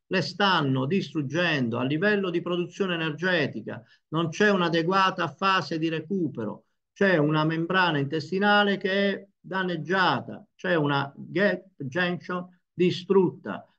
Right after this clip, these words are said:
c'è un passaggio, un'ultrafiltrazione di questi metalli che chiaramente attraverso il fegato, se lui ha settanta chili di muscolo rispetto a ottanta chili,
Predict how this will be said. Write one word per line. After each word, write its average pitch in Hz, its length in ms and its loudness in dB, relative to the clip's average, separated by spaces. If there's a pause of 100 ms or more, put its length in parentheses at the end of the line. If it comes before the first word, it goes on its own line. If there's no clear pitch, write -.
(140)
c'è 180 480 0
un 156 160 -2
passaggio, 170 640 0
un'ultrafiltrazione 190 960 0
di 214 80 -2
questi 202 280 0
metalli 156 540 0
che 147 120 -6
chiaramente 190 1080 -2
attraverso 180 640 2
il 160 120 2
fegato, 214 1040 0
se - 180 -4
lui 220 180 4
ha 170 400 4 (640)
settanta 185 920 0
chili 131 540 0
di 139 140 -2
muscolo 147 600 -2
rispetto 156 440 -2
a 151 40 0
ottanta 165 440 -2
chili, 104 560 -6